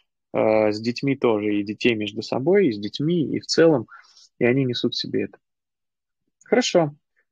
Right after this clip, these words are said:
Небезопасность, защита показывает ребенок. А, аллергия. А, прозвучала аллергия. А, это вот, э, в, как проявляется?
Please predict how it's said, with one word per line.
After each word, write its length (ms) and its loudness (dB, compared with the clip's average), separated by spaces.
Небезопасность, 1160 2
защита 480 0
показывает 600 0
ребенок. 380 -4
А, 500 4
аллергия. 800 -4
А, 340 -10
прозвучала 540 0
аллергия. 600 0
А, 400 -6
это 300 2
вот, 400 2
э, 480 6
в, 220 -20
как 200 2
проявляется? 600 2